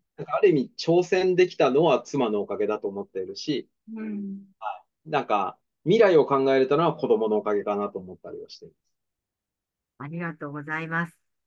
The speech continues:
Speaker 2: じゃあ、
Speaker 1: はい。
Speaker 2: 本当に、まあ、この夢に、あの、至られたきっかけっていうのは、奥さんとの出会いだというふうにおっしゃっていただいたんですが、まあ、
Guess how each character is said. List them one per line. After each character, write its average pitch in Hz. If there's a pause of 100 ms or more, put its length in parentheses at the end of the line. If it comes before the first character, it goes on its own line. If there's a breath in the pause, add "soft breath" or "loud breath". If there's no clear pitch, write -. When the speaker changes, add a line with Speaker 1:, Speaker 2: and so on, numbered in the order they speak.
Speaker 2:
じ 180
ゃ 160
あ、 -
Speaker 1:
は -
い。 -
Speaker 2:
本 240
当 311
に、 302
ま 254
あ、 247
こ 220
の 202
夢 214
に、 170
あ 156
の、 139
至 196
ら 196
れ 170
た 143
き 165
っ 165
か 233
け 330
っ -
て 269
い 220
う 196
の 160
は、 151
奥 254
さ 202
ん 170
と 147
の 143
出 190
会 277
い -
だ 294
と 254
い 208
う 190
ふ 190
う 175
に 151
お 160
っ -
し 190
ゃ 190
っ 185
て 160
い 147
た 165
だ 175
い 170
た 175
ん 151
で 143
す 143
が、 151 (540 loud breath)
ま 196
あ、 -